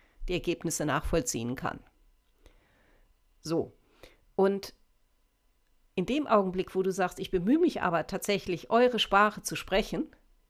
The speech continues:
da werden ein paar Akzente drin sein, es wird mir auch nicht immer gelingen, also habt ein Einsehen mit mir, wenn da gelegentlich halt steuerberaterisch dabei ist.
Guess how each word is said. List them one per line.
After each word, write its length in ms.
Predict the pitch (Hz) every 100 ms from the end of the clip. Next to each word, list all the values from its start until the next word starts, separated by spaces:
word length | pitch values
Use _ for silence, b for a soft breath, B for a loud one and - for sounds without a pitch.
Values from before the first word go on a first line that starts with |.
| _ _ _ b b - - _
da 120 | 170
werden 160 | 214 254
ein 40 |
paar 240 | 247 220 -
Akzente 480 | - - 233 226
drin 240 | - 156 156
sein, 240 | 156 165
es 140 | 233 262
wird 160 | 285
mir 100 | 262
auch 100 | -
nicht 160 | 208 -
immer 220 | 196 170
gelingen, 480 | 160 175 202 247 B B B B B
also 200 | - 190
habt 200 | 208 -
ein 60 | -
Einsehen 520 | 190 214 226 233 233
mit 140 | 240 247
mir, 200 | 247 240
wenn 140 | 214
da 120 | 247
gelegentlich 580 | - 165 190 233 208 -
halt 100 | 208
steuerberaterisch 800 | - 175 180 170 156 - - 131
dabei 300 | 180 165 160
ist. 340 | 175 - -